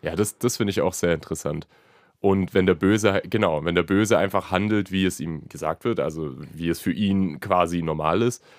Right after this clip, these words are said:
Und ich find's auch cool, wenn der Böse wirklich böse Sachen macht,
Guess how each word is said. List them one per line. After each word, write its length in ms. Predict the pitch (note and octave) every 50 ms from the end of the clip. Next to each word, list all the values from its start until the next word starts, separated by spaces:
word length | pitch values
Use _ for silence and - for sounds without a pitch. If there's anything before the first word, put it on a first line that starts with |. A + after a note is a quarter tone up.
| - - - - - -
Und 160 | - G#2+ G#2+
ich 100 | G2+ -
find's 160 | B2 A2+ A2
auch 160 | F2+ G2+ - - -
cool, 200 | - A2+ A#2 A2
wenn 160 | G2 G#2 F#2+ F#2+
der 100 | F#2+ F2
Böse 420 | D#2+ - G2+ A#2 B2 A2 G#2+ F#2+
wirklich 300 | G#2 A2 - F#2+ - -
böse 360 | - G2+ A2 A2+ G#2 G2 F#2+
Sachen 340 | F2 G2 G2+ - - F2+ E2
macht, 480 | D#2+ D#2+ E2+ A2 C3+ - - - -